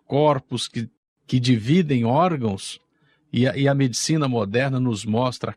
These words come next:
casos sensacionais em que eles são separados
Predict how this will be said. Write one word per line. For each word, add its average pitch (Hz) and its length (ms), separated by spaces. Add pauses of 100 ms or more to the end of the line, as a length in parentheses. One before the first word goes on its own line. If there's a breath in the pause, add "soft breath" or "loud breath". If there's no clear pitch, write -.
casos 120 540
sensacionais 120 1200 (400)
em 139 140
que 135 280
eles 160 320
são 147 260
separados 120 880